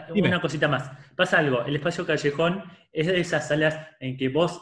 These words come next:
Speaker 2: sabés que vas a ver algo y la vas a pasar bien.
Speaker 1: Mm.
Speaker 2: No es, no son, hay muchas salas que programan por el hecho de, de programar y tener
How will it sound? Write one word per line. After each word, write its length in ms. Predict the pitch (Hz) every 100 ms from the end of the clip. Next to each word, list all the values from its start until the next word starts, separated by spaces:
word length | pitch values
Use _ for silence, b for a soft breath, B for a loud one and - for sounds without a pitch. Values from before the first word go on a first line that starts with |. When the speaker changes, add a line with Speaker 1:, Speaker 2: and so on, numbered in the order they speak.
| - _
Speaker 2:
sabés 560 | - 131 139 165 -
que 120 | -
vas 240 | 117 127 127
a 80 | 117
ver 260 | 123 127
algo 800 | 127 120 120 120 131 - - _ _
y 120 | 170
la 100 | 135
vas 160 | 123 127
a 80 | 117
pasar 240 | 113 117
bien. 320 | 113 107 101 - -
Speaker 1:
Mm. 180 | 123
Speaker 2:
No 160 | 131 131
es, 180 | 135 135
no 100 | 139
son, 240 | 147 139 131
hay 120 | 143
muchas 360 | 147 151 135
salas 280 | 131 131 135
que 120 | 131
programan 640 | 117 113 117 123 131 135 131
por 140 | 117
el 120 | 113
hecho 280 | 120 120 120
de, 280 | 113 107 117
de 140 | 107
programar 520 | 101 107 107 113 120 127
y 120 | 120
tener 280 | 107 113